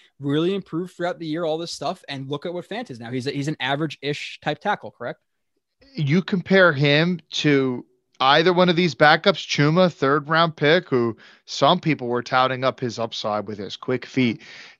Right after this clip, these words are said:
Speaker 2: The gap between Fant and him is very large. So
Speaker 1: Yeah.
Speaker 2: is Fant average in terms of right tackles? I don't know if I could say that, but he's very serviceable.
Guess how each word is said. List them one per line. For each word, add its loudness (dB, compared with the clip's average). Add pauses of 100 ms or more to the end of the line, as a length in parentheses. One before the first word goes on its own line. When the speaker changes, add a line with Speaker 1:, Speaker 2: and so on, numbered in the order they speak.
(120)
Speaker 2:
The 0
gap 4
between 2
Fant 4
and -10
him -6
is -6
very -2
large. -8 (280)
So 6 (420)
Speaker 1:
Yeah. -2
Speaker 2:
is 6
Fant 4
average 2
in -10
terms -6
of -4
right 2
tackles? -2
I 2
don't 4
know 8
if 4
I 6
could 0
say 6
that, 8
but 4 (420)
he's -4
very 4
serviceable. -2